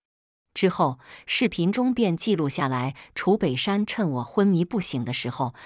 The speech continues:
在我手中放上了一把刀，然后将其刺入了荷西的身体。视频到这里也就结束，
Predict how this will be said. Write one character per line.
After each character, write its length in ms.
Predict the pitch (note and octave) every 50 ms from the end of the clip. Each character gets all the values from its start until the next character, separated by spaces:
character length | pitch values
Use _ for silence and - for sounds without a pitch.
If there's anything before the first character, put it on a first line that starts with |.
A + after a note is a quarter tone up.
| - -
在 180 | - - - D3+
我 140 | D3 D#3
手 240 | E3+ - - C#3 A#2+
中 240 | A#2+ - E3+ F3 F3
放 260 | - - - G#3 E3 D3
上 160 | - D#3 C#3
了 80 | C3+
一 140 | C3+ D3 E3
把 220 | C#3+ - D#3 - -
刀， 260 | - E3+ F3 F#3+ - _ _ _ _ _ - - - -
然 180 | - F#3+ G3+ A3+
后 220 | - C#4 A#3 F3+
将 260 | E3+ - G#3 F#3 G3
其 180 | F#3+ - - E3
刺 260 | E3+ - - - A3+
入 160 | F3 G3 F3+ D3
了 100 | C3 B2+
荷 240 | - - - C#3
西 240 | - - - - C#4+
的 100 | C#4 E3+
身 220 | - - D3 B2+ B2+
体。 280 | B2+ - - - - _ _ _ _ _ _ _ _ _ _ _ _ _
视 240 | - - - D#4+
频 280 | B3+ - - E3 D#3 F3+
到 160 | - A#3+ G#3+
这 160 | - C4 B3
里 280 | F#3+ D#3+ C#3 B2+ C3 B2+ - _ _ _
也 160 | - F3 D3
就 120 | - - D3+
结 240 | C3+ - B2+ B2
束， 280 | B2 - - - C#3 -